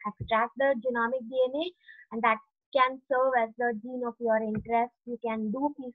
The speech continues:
C R or you can do a restriction endonuclease digestion, and you can take out the parts that you are interested in from the genomic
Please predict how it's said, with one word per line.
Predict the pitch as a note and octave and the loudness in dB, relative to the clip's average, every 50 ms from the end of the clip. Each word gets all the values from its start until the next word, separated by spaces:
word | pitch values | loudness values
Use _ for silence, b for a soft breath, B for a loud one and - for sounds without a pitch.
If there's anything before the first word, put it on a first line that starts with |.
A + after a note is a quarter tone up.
| _ | _
C | - B3 | -4 0
R | A#3+ A#3+ A#3+ A#3 A#3 | 2 2 2 2 2
or | G#3+ G#3 G3+ | 0 0 -2
you | G3+ G#3 F#3+ F#3+ | -4 -6 -8 -8
can | G3+ G3 G3+ | -8 -6 -6
do | F#3+ G#3 G#3 G#3+ | -4 -6 -6 -6
a | - - G3+ G3 G#3+ G#3+ G#3+ A3 | -6 -6 -6 -6 -6 -8 -8 -10
restriction | G#3+ - - C#4+ C#4 C#4+ - D4 C#4 C4+ C4+ | -12 -6 -4 -4 -4 -4 -6 -6 -4 -4 -4
endonuclease | C4 B3+ C4 C4 C4 C4 B3+ B3 - C4 B3+ B3+ B3+ B3 - _ | -2 -2 -2 -2 -2 -4 -6 -6 -4 -2 0 0 0 0 -2 _
digestion, | A#3+ A#3 A3+ A3+ A3+ A#3 A#3 A3+ _ - B3 B3 B3 B3 B B B B B B B B B - C4+ C4+ | -2 0 0 -2 -4 -6 -10 -10 _ -12 -10 -10 -10 -12 B B B B B B B B B 2 4 4
and | D4 D#4 D4+ | 4 4 2
you | D4 C#4 C#4 - | 0 -2 0 -2
can | B3+ A#3+ A#3+ A#3 | -2 -2 -4 -4
take | - A#3+ A#3 - A#3 | -4 -4 -2 0 0
out | A3 A3 A3+ - - | 0 0 -2 -4 -4
the | A3+ C4 D#4 E4+ E4+ - | 0 2 2 4 4 6
parts | A#3 G#3+ G#3 G#3 - - | 6 6 6 4 2 0
that | G#3+ A3 G3+ G3 - | 0 0 0 0 2
you | A3+ | 4
are | B3 D#4+ E4+ | 6 6 6
interested | E4 A3+ G#3 G#3 G3+ - G3 _ - A3 A#3 B3+ | 4 2 -2 -4 -6 -6 -6 _ -2 -2 -2 0
in | D4 D#4+ D4 A#3 G#3 G#3 G#3+ A#3 - _ _ _ _ _ _ _ | 0 0 0 0 0 -2 -6 -8 -12 _ _ _ _ _ _ _
from | - A3 G#3 G#3 G#3+ G#3 | 4 4 4 4 4 2
the | C4+ D4+ D4 | 2 2 2
genomic | C4 G#3+ G3 F#3+ F#3 G3+ C4 D4 | 0 -2 0 0 0 0 -2 -4